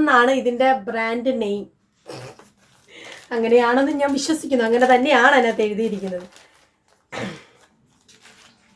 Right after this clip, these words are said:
ദാണ്ടെ. അതിനകത്ത് ദാ ഇതുപോലെ, എടാ, ഇതുപോലെ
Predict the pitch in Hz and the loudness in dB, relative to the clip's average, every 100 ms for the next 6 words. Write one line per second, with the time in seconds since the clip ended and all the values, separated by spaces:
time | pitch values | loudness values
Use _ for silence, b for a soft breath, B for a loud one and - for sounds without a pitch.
0 | _ - - - _ _ _ _ _ _ | _ -20 -20 -20 _ _ _ _ _ _
1 | _ _ - - - 196 - - _ _ | _ _ -20 -20 -18 -16 -16 -20 _ _
2 | _ _ _ _ _ _ _ _ _ _ | _ _ _ _ _ _ _ _ _ _
3 | _ _ _ _ _ _ - - _ _ | _ _ _ _ _ _ -18 -18 _ _
4 | _ _ _ _ _ _ _ _ - - | _ _ _ _ _ _ _ _ -20 -20
5 | _ _ _ _ _ - - 226 220 208 | _ _ _ _ _ -20 -8 0 0 2
6 | 202 202 - 339 - _ _ 233 226 208 | -2 -6 -8 -12 -14 _ _ -10 -8 -4
7 | 226 226 214 214 220 226 269 - - - | -4 -2 -4 -4 -6 -4 -4 -6 -18 -20
8 | - - - _ _ - - - _ _ | -20 -20 -20 _ _ -20 -20 -20 _ _
9 | _ _ _ _ - _ _ _ _ _ | _ _ _ _ -20 _ _ _ _ _
10 | 233 190 - - _ - - - - _ | -14 -14 -18 -20 _ -20 -20 -20 -20 _
11 | _ _ _ - - - - - - _ | _ _ _ -20 -20 -20 -20 -20 -20 _
12 | _ _ _ _ _ _ _ 254 269 277 | _ _ _ _ _ _ _ -8 -2 2
13 | 269 | 2